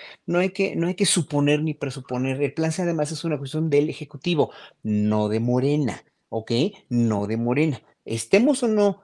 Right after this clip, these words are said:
contentos, yo no estoy contento con cómo está la elección, cómo están los candidatos en Coahuila. A mí me parece un gran error lo que hicieron. O sea, lo voy a considerar un gran error histórico para Coahuila, pero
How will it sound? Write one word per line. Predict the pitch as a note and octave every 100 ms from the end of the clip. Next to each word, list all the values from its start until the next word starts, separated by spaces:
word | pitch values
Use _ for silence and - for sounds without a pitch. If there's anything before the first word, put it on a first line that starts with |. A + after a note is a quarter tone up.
| _
contentos, | C#3+ C#3 C3
yo | C3+ D3
no | D3+ C#3
estoy | - C3+
contento | B2 A#2 A#2 A#2
con | - A2 G#2+ -
cómo | C3+ B2
está | B2+ B2
la | A2+
elección, | G#2+ G2 - A2+ G#2+ G2+
cómo | B2 A#2
están | A2
los | G#2 -
candidatos | A2 A2 G#2+ - B2
en | B2
Coahuila. | F3 F3+ D3 C#3 - - -
A |
mí | B2+ C3
me | C#3 B2 A2
parece | A#2 A#2+ -
un | B2 A#2+
gran | A#2 C3 D#3 C#3
error | A#2+ G#2+ G#2 G#2+
lo | G2+
que | A2+
hicieron. | A#2+ D3 D3 G#3 - - - -
O |
sea, | D3 C#3 C#3 B2
lo | D3
voy | D#3
a | D#3+
considerar | C#3+ B2+ C#3
un | C#3
gran | C3 C#3 C#3+
error | A#2+ A#2+
histórico | B2 - B2 C3+ A2+
para | A#2 A#2
Coahuila, | B2+ C#3+ E3 G3 - - _
pero | F#3+ A3+ D4